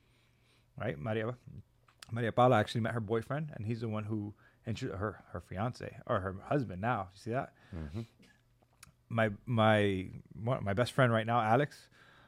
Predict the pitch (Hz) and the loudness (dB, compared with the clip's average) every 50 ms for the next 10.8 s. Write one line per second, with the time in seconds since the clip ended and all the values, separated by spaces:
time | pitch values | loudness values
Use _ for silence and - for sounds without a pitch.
0 | _ _ _ - 110 107 104 101 98 98 95 95 92 - - - _ _ - - | _ _ _ -2 0 0 0 0 -2 -4 -4 -6 -8 -10 -12 -16 _ _ -20 -10
1 | - - 117 117 117 113 110 107 110 - - _ _ _ _ _ _ _ - 131 | -4 -2 0 0 0 0 -2 -4 -8 -12 -18 _ _ _ _ _ _ _ -2 0
2 | 123 113 123 139 131 113 117 117 - 113 107 104 123 147 165 - _ _ _ _ | 4 6 6 6 6 4 0 0 0 -2 -2 -2 -2 -2 -4 -8 _ _ _ _
3 | - _ _ _ _ _ _ _ _ 113 110 104 110 104 110 110 110 104 92 95 | -20 _ _ _ _ _ _ _ _ -4 0 0 0 2 2 2 2 0 -2 -8
4 | - - - - _ - - - _ - 101 101 110 117 110 92 92 110 _ _ | -14 -20 -20 -20 _ -20 -20 -20 _ -10 -8 -6 -4 -4 -6 -8 -8 -16 _ _
5 | _ _ _ _ - 117 113 110 95 110 104 95 92 101 - - - 107 98 98 | _ _ _ _ -8 -4 -4 -4 -2 -2 -4 -2 -4 -4 -6 -6 -6 -6 -6 -8
6 | - - - - - - 127 120 104 104 101 101 104 92 107 110 110 117 127 - | -10 -12 -20 -20 -8 -6 -4 -4 -2 -4 -4 -4 -6 -6 -6 -6 -4 -6 -8 -12
7 | - _ _ _ _ _ _ _ _ _ - - 107 104 104 104 101 101 101 98 | -16 _ _ _ _ _ _ _ _ _ -8 -4 -2 -2 -2 -2 -4 -4 -6 -6
8 | 98 98 104 - _ _ _ _ _ _ _ _ _ _ _ _ _ _ _ _ | -8 -10 -14 -16 _ _ _ _ _ _ _ _ _ _ _ _ _ _ _ _
9 | _ _ - 131 113 123 113 104 117 113 123 143 170 165 - - 147 135 139 143 | _ _ -8 -6 -4 -4 -2 0 2 4 6 6 6 6 4 0 -2 -2 -2 -4
10 | - - 131 107 120 117 113 104 98 104 120 139 131 107 98 | -4 -6 -4 -4 -2 -2 -4 -4 -4 -4 -2 -2 -2 -2 -4